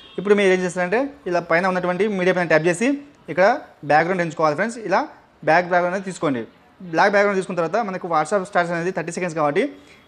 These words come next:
ఇలా థర్టీ సెకండ్స్ వరకు అనేది దీన్ని డ్రాగ్ చేసుకోండి. ఇలా డ్రాగ్ చేసుకున్న తర్వాత ఇప్పుడు ఏం చేస్తారంటే ఫ్రెండ్స్ ఇలా పైన టిక్ మార్క్ ఇచ్చేసి ఇలా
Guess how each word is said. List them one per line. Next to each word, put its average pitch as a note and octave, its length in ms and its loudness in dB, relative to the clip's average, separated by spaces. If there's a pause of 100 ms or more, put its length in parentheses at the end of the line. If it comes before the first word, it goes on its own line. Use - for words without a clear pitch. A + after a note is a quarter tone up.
(100)
ఇలా F3+ 120 4 (100)
థర్టీ A#3+ 260 -2
సెకండ్స్ G3 240 -4
వరకు F#3 140 -2
అనేది F3+ 140 -6
దీన్ని G#3+ 180 -2 (500)
డ్రాగ్ E3 240 4
చేసుకోండి. B2+ 340 -4 (500)
ఇలా G3+ 200 4
డ్రాగ్ F#3+ 180 4
చేసుకున్న G3 200 -4
తర్వాత E3 220 -2
ఇప్పుడు F3+ 140 -4
ఏం G3 60 -2
చేస్తారంటే D#3 300 -4
ఫ్రెండ్స్ B3 180 -6 (140)
ఇలా F3+ 160 2
పైన F#3 180 2
టిక్ F#3 140 -2
మార్క్ F3+ 160 2
ఇచ్చేసి F3 220 0 (440)
ఇలా G#3+ 100 4